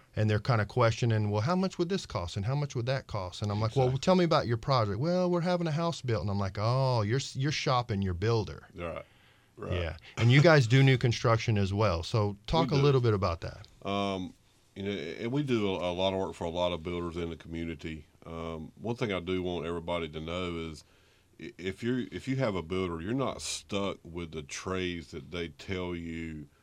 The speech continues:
Speaker 2: that they're gonna use for your home. So if you wanted Trusted Home Services to do your heating and air or electrical, you just need to communicate that with your builder.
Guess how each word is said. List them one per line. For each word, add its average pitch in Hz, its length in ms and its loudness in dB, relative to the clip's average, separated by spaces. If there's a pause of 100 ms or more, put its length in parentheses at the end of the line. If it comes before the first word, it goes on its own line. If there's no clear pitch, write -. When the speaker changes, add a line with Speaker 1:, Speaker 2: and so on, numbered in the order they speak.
(520)
Speaker 2:
that 82 180 -10
they're 92 160 -2
gonna 87 240 -4
use 82 340 -8
for 82 140 -14
your 78 180 -8
home. 73 540 -10
So 82 440 -8
if 85 280 -10
you 107 140 -2
wanted 92 560 -4
Trusted 90 400 -6
Home 82 220 -6
Services 85 540 -6
to 82 60 -14
do 80 140 -6
your 110 240 0
heating 85 300 -6
and 82 100 -8
air 82 240 -4
or 80 180 -6
electrical, 80 640 -10 (640)
you - 100 -14
just 139 160 -6
need 113 200 -2
to 85 220 -6 (140)
communicate 95 580 -2
that 90 200 -6
with 87 120 -8
your 82 120 -6
builder. 85 440 -6